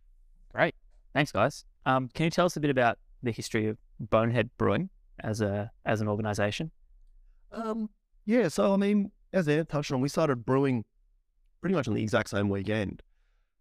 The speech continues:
Speaker 2: And we saw this, I, I always had a, I always had a desire, I always had a want to do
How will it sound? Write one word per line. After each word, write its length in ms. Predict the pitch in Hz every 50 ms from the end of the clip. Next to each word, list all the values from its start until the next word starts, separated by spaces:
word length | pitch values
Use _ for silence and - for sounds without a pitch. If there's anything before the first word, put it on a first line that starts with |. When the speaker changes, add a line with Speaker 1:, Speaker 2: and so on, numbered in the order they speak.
| _
Speaker 2:
And 440 | - 123 120 117 120 120 120 120 123
we 100 | 139 139
saw 360 | 127 - - 180 170 180 185
this, 460 | 175 165 135 113 - - - - - - _ _ _ -
I, 60 | 175
I 260 | 165 170 165 - 170
always 240 | 160 156 156 143 120
had 140 | 127 123 113
a, 180 | 117 110 107 104 - - - -
I 80 | 147 139
always 160 | 131 127 113
had 160 | 120 117 107
a 80 | 104 98
desire, 400 | 95 101 87 95 92 92 95 92
I 40 |
always 160 | 95 98 98 92
had 120 | 107 98
a 40 | 90
want 380 | 85 85 87 85 85 - -
to 140 | - - 85
do 400 | 85 80 95 85 85 98 95 98